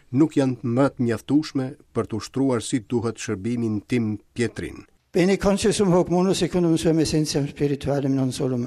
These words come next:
Speaker 2: accendo.
Speaker 1: Jam më si vedishëm se ky shërbim për thelbin e tij shpirtëror duhet të kryhet jo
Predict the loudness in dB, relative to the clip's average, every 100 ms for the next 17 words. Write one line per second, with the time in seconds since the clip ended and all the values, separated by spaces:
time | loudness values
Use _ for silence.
0 | -6 -8 -6 -4 -2 -2 -2 -2 -4 -4
1 | -12 -4 2 4 4 4 4 4 2 -2
2 | -2 -4 -4 -6 -4 -4 -4 -4 -4 -6
3 | -8 -12 -4 -2 0 0 -2 -2 -4 -6
4 | -6 -6 -6 -6 -4 -6 -10 -6 0 0
5 | 0 -4 0 2 2 -2 -6 -4